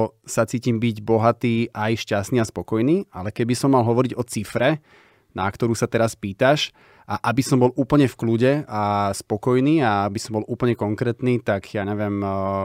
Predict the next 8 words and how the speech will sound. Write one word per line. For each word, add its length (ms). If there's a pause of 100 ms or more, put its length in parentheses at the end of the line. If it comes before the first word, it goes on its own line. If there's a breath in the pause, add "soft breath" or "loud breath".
(120)
bavili 340
by 140
sme 160
sa 220
o 140
nejakých 640 (1900 soft breath)
päťsto 320
tisícoch. 600